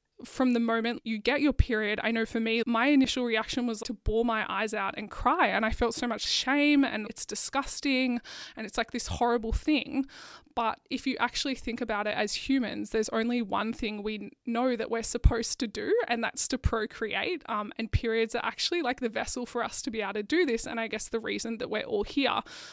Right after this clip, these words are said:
Um, so, like, why aren't we celebrating these things? Like, as women, we have the most amazing power to be able to create a human being. So when I first started, um, it was definitely just to solve my own need. So I loved doing kind of, like, N equals one experiments where I would try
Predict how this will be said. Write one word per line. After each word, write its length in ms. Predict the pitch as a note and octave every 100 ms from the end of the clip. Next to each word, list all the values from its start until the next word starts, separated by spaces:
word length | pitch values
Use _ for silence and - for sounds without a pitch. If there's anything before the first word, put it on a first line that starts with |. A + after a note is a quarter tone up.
| - -
Um, 300 | A#3 A#3 -
so, 160 | - B3+
like, 160 | B3 A#3+
why 240 | A3+ C#4
aren't 120 | D4
we 120 | C#4+
celebrating 640 | - - B3 C4 A3+ A3 G#3+
these 200 | G#3+ -
things? 240 | A3 A3
Like, 140 | A3 -
as 220 | A#3 A3
women, 320 | A#3 A#3 A3
we 120 | G#3+
have 240 | A3 G#3+ -
the 60 |
most 220 | A3 G#3+ -
amazing 460 | A#3 G#3 A3 A3+
power 440 | - G#3+ G3+ F#3 G#3
to 140 | -
be 140 | G#3+ G#3
able 160 | G3+
to 80 | G#3+
create 420 | - - A3 G#3+
a 40 | A3+
human 340 | - A3+ A3+
being. 420 | G#3+ G#3 F#3 A#3+ - - -
So 180 | - C4+
when 160 | A#3+ B3
I 120 | D#4
first 300 | F#4 F4+ -
started, 420 | A#3+ A3+ A3+ A3
um, 320 | A#3 A3 B3 -
it 120 | B3+
was 160 | A#3
definitely 420 | A#3 A3 D4+ D4+ D4
just 220 | A#3 -
to 80 | A#3
solve 320 | A3+ A3 A#3
my 160 | G#3+
own 240 | G#3+ A3 A#3+
need. 320 | - G4 - - - -
So 360 | - - A#3 A3
I 100 | A#3
loved 520 | A3+ A3 A3+ A#3+ - -
doing 280 | C#4 C4+ B3+
kind 180 | A3+ G#3+
of, 80 |
like, 200 | G3+ G3+ -
N 160 | A#3+
equals 340 | C4 A#3 A3+ G#3
one 160 | G3+
experiments 720 | G3+ - - G#3 G3+ G3+ -
where 140 | G#3+ G3
I 120 | G#3
would 160 | G#3 G3+
try 380 | - G#3 G3+